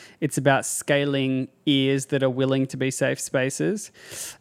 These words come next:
Uh, and then we have groups that we call Real Circles, which we run directly and through our peer support network of volunteers.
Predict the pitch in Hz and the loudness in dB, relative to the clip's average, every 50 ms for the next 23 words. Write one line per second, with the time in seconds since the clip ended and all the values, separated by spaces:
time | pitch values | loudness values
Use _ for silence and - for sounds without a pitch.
0 | _ - 143 139 139 139 139 143 143 143 143 139 135 139 131 123 - 139 135 123 | _ 4 6 6 8 6 6 6 6 4 4 4 2 0 0 0 0 2 2 2
1 | - - - - 151 131 117 131 127 123 - - 139 131 127 127 127 - - 139 | 0 -2 -4 -2 -2 0 0 0 -2 0 0 2 2 4 4 2 2 0 -2 0
2 | 135 131 127 127 - - - 139 127 127 123 - 131 110 117 120 - - - - | 2 2 2 0 0 -2 0 0 0 0 -2 -4 -6 -8 -8 -8 -10 -12 -12 -14
3 | - 208 156 143 131 - - 143 135 127 131 127 131 131 123 135 127 131 127 131 | -12 -6 -6 -6 -4 -2 0 0 2 2 2 2 2 2 0 0 0 0 0 -2
4 | - - 180 196 190 - - 139 139 135 - 147 139 131 127 - - 139 135 131 | -2 -2 0 0 0 0 0 0 -2 0 0 0 0 0 0 0 -2 -4 -4 -2
5 | - 139 - - 139 135 - - 127 - - 135 139 - - 139 135 139 139 143 | -4 -8 -6 -4 -4 -4 -2 -4 -6 -6 -6 -8 -8 -8 -8 -6 -4 -2 -2 -2
6 | 143 147 - - 233 240 170 139 - - | -2 -2 -2 -4 -4 -4 -4 -6 -8 -14